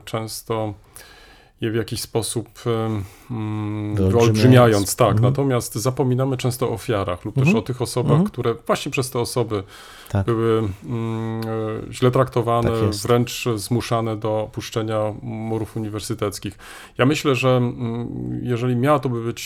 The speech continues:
Speaker 1: historia nowa, to, y, taka właśnie krytyczna, pokazująca, em, no, dylematy, przed którymi,
Speaker 2: Mhm.
Speaker 1: e, i stały władze uczelni, ale także poszczególni pracownicy. E,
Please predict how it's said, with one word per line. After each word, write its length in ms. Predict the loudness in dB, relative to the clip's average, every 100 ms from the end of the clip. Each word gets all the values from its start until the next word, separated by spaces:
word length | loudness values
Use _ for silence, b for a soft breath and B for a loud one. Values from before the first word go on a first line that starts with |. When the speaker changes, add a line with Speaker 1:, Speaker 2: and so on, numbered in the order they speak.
| -12
Speaker 1:
historia 460 | -12 -4 0 2 4
nowa, 380 | 4 4 2 0
to, 440 | -2 0 0 -4 -10 -12 -12 -8
y, 40 |
taka 300 | -6 0 0
właśnie 400 | 0 -4 -4 -4 -6
krytyczna, 420 | -4 -4 -2 -2
pokazująca, 880 | -2 -2 -2 0 0 0 2 0 0 B B B B B -6
em, 540 | 0 4 4 2 -2 -6 b b -2
no, 100 | 2
dylematy, 480 | 6 6 6 2
przed 220 | 0 -2 -2
którymi, 500 | 0 0 2 4 4
Speaker 2:
Mhm. 340 | 2 -2 -6
Speaker 1:
e, 40 | -12 -8
i 100 | -6
stały 360 | 2 4 4 4
władze 340 | 2 2 2
uczelni, 520 | 0 0 0 0 0
ale 180 | 0 -2
także 240 | -2 -4
poszczególni 460 | -6 -6 -2 0 0
pracownicy. 760 | 0 -4 -6 -6 -6 -6 -6 -8 B B B B B _
E, 280 | 0 0 0